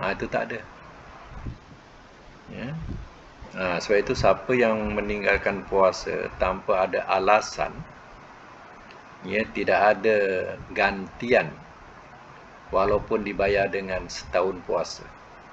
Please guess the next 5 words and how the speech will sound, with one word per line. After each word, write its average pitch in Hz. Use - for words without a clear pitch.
mana 104
tak 101
ada 98
de-, -
diterima. 92